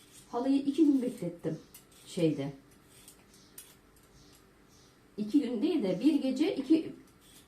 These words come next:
bir gece iki gündüz desem de olmaz. Bir buçuk gün falan diyeyim. Yani kurumuş halımız da.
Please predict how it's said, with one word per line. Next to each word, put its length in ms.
bir 160
gece 360
iki 300
gündüz 420
desem 360
de 40
olmaz. 320
Bir 140
buçuk 280
gün 120
falan 420
diyeyim. 180
Yani 220
kurumuş 400
halımız 420
da. 180